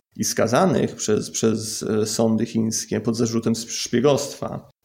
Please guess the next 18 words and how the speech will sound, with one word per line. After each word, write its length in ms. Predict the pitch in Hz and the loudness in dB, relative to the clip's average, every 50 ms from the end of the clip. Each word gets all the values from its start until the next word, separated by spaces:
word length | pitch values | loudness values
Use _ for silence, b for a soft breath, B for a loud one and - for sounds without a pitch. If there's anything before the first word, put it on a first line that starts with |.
| _ _ - | _ _ -8
Ta 100 | 104 101 | -8 -6
kwestia 420 | - - 113 113 113 - - 113 | 0 2 2 2 4 4 2 2
była 220 | 104 110 113 113 | 4 6 4 6
bardzo 600 | - 113 113 113 - 107 110 113 110 107 104 - | 6 4 4 2 2 2 2 2 2 2 0 2
emocjonująca 1080 | - 120 117 113 113 - - 117 113 113 113 117 131 170 175 151 127 - - 101 95 107 | 4 6 6 6 4 2 2 2 4 4 6 6 6 4 2 0 -2 -4 -4 -2 -2 -2
dla 480 | 107 113 107 107 110 107 110 113 - - _ _ _ - | -2 0 0 2 2 0 0 -2 -6 -10 _ _ _ -2
Kanadyjczyków 960 | - 117 117 113 - - - - - 131 123 - 123 127 139 139 - - - - | 2 2 4 4 4 4 2 2 0 0 2 4 4 4 4 4 0 -4 -8 -2
i 260 | - - 120 - - - _ _ _ - | 0 2 2 2 0 -2 _ _ _ -18
wpływała 600 | - - - - 127 120 110 117 117 117 120 117 | -16 -8 0 2 4 4 6 6 6 6 4 4
dość 240 | 113 117 - 233 - | 4 4 2 2 2
negatywnie 800 | 131 123 113 123 117 - 147 160 165 151 131 113 107 104 107 107 | 2 4 4 4 4 4 4 4 6 6 4 4 4 4 2 2
na, 300 | 107 110 107 107 107 107 | 2 0 0 2 2 2
na 140 | 110 113 113 | 2 4 4
relacje 720 | 113 113 113 110 110 120 123 - - - 104 101 104 104 - - _ _ - | 4 4 4 4 2 0 -2 -4 -4 -2 0 0 0 -2 -4 -6 _ _ 0
pomiędzy 500 | 113 113 117 113 110 110 - 107 110 107 | 2 4 4 4 4 2 2 0 0 0
Kanadą 640 | 110 - 110 110 110 110 107 107 104 107 107 - - | 0 0 0 2 2 2 2 0 0 0 -2 -2 0
a, 220 | - 107 110 107 | 0 0 0 0
a, 440 | - - 113 - - - - - - | 0 0 -2 -2 -2 -2 -4 -6 -6